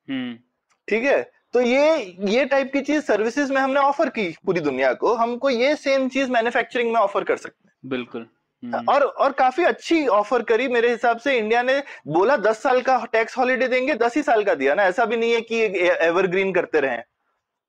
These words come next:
Speaker 2: उसके बाद
Speaker 1: हम्म।
Speaker 2: इतना बड़ा सेक्टर हो गया, वो इतना सारा टैक्स देता है ना आप सरकार को।
Speaker 1: हाँ।
Speaker 2: है ना? और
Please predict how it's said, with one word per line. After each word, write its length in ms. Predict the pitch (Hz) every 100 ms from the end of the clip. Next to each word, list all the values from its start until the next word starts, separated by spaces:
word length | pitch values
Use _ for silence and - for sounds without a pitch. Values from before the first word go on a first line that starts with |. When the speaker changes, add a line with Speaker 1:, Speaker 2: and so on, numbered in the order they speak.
| -
Speaker 2:
उसके 240 | - -
बाद 160 | 214 247
Speaker 1:
हम्म। 120 | 254
Speaker 2:
इतना 120 | 233
बड़ा 200 | 220 233
सेक्टर 380 | 233 208 - 233
हो 160 | 220
गया, 240 | 214 233 240
वो 160 | 233
इतना 260 | 220 - 196
सारा 220 | 196 202
टैक्स 300 | 214 190 190
देता 220 | 156 147 208
है 80 |
ना 80 | 247
आप 100 | 254
सरकार 280 | - 139 120
को। 180 | 104 - _ _ -
Speaker 1:
हाँ। 500 | - 131 120 - - - 214
Speaker 2:
है 80 |
ना? 240 | 240 185 - - -
और 300 | 147 147 127